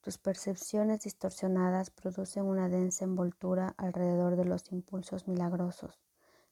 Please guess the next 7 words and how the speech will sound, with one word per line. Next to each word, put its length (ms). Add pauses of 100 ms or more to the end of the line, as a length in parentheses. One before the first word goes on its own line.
(120)
dificultándoles 1200
el 160
que 160
lleguen 360
a 60
tu 140
conciencia. 800